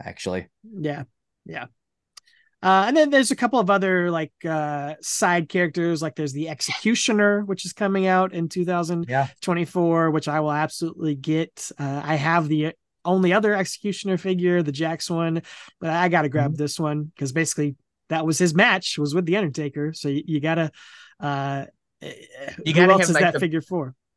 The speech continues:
Speaker 3: you gotta have, like, the B C A figures and then the Mattel figures in front of them then.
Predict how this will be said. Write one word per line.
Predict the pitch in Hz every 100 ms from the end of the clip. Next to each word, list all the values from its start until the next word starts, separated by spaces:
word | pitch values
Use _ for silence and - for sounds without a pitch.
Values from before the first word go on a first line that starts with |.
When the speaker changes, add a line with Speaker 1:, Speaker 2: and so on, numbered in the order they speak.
| _ _ _
Speaker 3:
you | 156
gotta | 170
have, | 180
like, | 156 147
the |
B | 131 151
C | 165 - 160
A | 151 165
figures | - 170 156 165 165 147
and | 131
then | 131 131
the | 123
Mattel | 117 127 - 147 143
figures | - 127 123 117
in | 123
front | 120 139 131
of | 117
them | 104 104
then. | 98